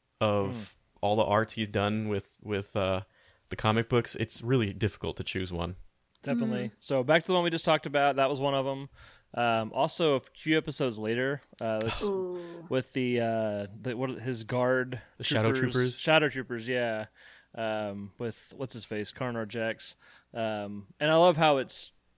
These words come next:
Speaker 2: you know, kinda contrasting, um, Kier.
Speaker 1: Oh.
Speaker 3: Mm-hmm.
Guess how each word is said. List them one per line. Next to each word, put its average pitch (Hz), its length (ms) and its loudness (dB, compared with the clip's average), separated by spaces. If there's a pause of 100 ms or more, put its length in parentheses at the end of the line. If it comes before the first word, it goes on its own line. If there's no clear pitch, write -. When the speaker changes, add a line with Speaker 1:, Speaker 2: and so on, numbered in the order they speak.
Speaker 2:
you 151 100 -10
know, 110 340 -8 (160)
kinda 160 200 -4
contrasting, 127 920 -2 (440)
um, 107 500 -4 (300)
Kier. 123 420 0
Speaker 1:
Oh. 117 420 -2
Speaker 3:
Mm-hmm. 214 260 -2